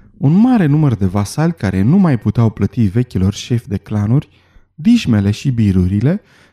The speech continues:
din ce în ce mai apăsătoare, au fost izgoniți de pe pământurile lor. Unii au murit de foame,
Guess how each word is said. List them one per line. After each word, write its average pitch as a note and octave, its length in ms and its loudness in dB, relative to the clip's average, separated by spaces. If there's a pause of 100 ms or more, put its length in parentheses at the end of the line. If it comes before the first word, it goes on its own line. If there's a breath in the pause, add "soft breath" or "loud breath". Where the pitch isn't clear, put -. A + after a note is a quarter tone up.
din G#3 220 4
ce C4+ 120 0
în C4 120 6
ce G3 120 0
mai E3 160 2
apăsătoare, A2 760 0 (360 soft breath)
au C#3+ 140 2
fost B3 340 -2
izgoniți C#3 640 0
de B2+ 100 2
pe A#2+ 160 -2
pământurile G#2+ 720 0
lor. F2+ 400 -2 (760 soft breath)
Unii A3 260 4
au B2+ 120 4
murit A2+ 260 4
de E3 100 2
foame, D3+ 420 -2